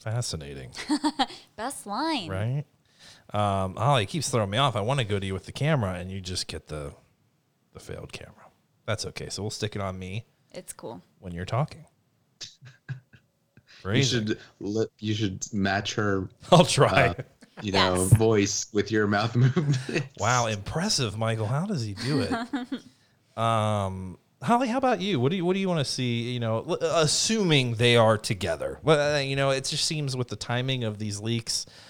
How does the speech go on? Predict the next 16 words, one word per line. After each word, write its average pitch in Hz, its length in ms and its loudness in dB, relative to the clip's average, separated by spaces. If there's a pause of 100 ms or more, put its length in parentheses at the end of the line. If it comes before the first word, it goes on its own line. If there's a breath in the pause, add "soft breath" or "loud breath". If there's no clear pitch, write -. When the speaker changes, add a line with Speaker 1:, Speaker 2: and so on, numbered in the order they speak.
(160 loud breath)
Speaker 1:
or 90 160 -4
rumors, 104 480 -2
whatever 110 280 0
they 92 200 -2
are, 92 200 2
it 87 120 -6
seems 139 340 -2
like 101 160 2
maybe 101 380 0
it's 98 160 -4
a 95 160 -2
casting 98 640 -4 (180)
for 95 240 -2
a 90 60 -4
joint 95 500 -6 (160)
venture. 87 600 -8